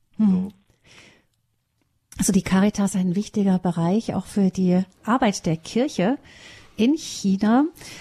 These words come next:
Speaker 1: Ähm, Sie haben ja, ähm,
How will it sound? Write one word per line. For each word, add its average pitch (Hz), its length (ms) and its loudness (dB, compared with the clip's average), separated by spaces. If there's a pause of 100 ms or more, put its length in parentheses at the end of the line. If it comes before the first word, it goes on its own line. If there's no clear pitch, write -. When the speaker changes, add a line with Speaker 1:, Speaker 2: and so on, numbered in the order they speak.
(220)
Speaker 1:
Ähm, 220 460 4 (240)
Sie 233 240 -2
haben 262 320 2
ja, 226 420 2 (140)
ähm, 208 340 4